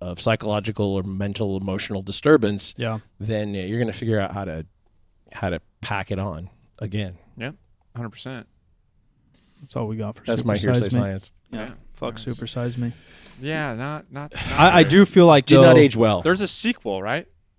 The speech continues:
Speaker 2: Yeah, that one
Speaker 3: Is
Speaker 2: gets
Speaker 3: that the
Speaker 2: real
Speaker 3: same,
Speaker 2: weird.
Speaker 1: Chicken.
Speaker 3: is that the same guy?
Speaker 2: Yeah, same
Speaker 1: Yeah.
Speaker 2: guy. He starts to go into some, like, weird chicken farming thing. It ki-, kinda goes down a vegan route. I, uh, I watched, like, half of it. I actually had to turn it off.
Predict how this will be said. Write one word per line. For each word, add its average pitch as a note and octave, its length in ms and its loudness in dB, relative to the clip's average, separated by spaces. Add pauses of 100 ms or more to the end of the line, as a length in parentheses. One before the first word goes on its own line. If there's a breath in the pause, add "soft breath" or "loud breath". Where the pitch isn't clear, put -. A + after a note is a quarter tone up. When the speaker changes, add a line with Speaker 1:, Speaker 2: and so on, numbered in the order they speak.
Speaker 2:
Yeah, A#2+ 320 2
that C#3+ 140 8
one G#3+ 160 8
Speaker 3:
Is D3 60 0
Speaker 2:
gets C#3+ 180 6
Speaker 3:
that C3+ 60 4
the C3+ 40 10
Speaker 2:
real D3 140 10
Speaker 3:
same, A#2+ 140 8
Speaker 2:
weird. A2 100 4
Speaker 1:
Chicken. B2 360 4
Speaker 3:
is A#2+ 40 0
that A#2+ 100 0
the - 80 -8
same D#3+ 300 -4
guy? B2 420 -8
Speaker 2:
Yeah, C3+ 140 6
same A#3 200 6
Speaker 1:
Yeah. F#3+ 40 2
Speaker 2:
guy. F3+ 160 8
He E3 80 6
starts A#3+ 220 2
to A#3+ 60 0
go G3 140 8
into E3 100 4
some, D#3+ 160 0
like, C3+ 140 2
weird C#3 240 2
chicken C#3 260 -4
farming C3+ 380 0
thing. C3 420 -2
It C3 140 -2
ki-, E3 140 -2
kinda G#3+ 240 0
goes C3+ 120 6
down B2+ 140 0
a A2 60 0
vegan B2 260 0
route. A2 380 -2
I, A#2 240 -4
uh, A2+ 280 -4
I B2 40 -4
watched, C#3+ 220 0
like, C3+ 100 -4
half B2 220 -2
of A2+ 100 -2
it. A2 80 -2
I G#2+ 140 -4
actually A2 260 -8
had A2 80 -8
to A2+ 60 -14
turn A2 200 -10
it - 20 -6
off. A2 220 -10